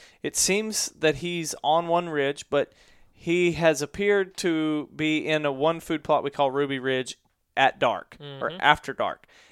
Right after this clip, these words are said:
Speaker 1: And so, uh, hunting a hunch would be, okay, he's there, but the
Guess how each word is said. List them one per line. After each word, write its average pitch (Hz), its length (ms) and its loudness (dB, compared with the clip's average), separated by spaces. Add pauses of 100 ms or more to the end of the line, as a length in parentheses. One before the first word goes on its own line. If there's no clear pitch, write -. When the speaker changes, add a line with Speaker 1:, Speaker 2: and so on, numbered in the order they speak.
(120)
Speaker 1:
And 151 200 0
so, 151 280 6
uh, 135 120 6
hunting 220 440 0
a 143 80 0
hunch 202 420 0
would 147 140 -6
be, 135 320 -2 (420)
okay, 131 320 2
he's 156 400 -6
there, 175 340 4
but 151 200 -2
the 143 100 -8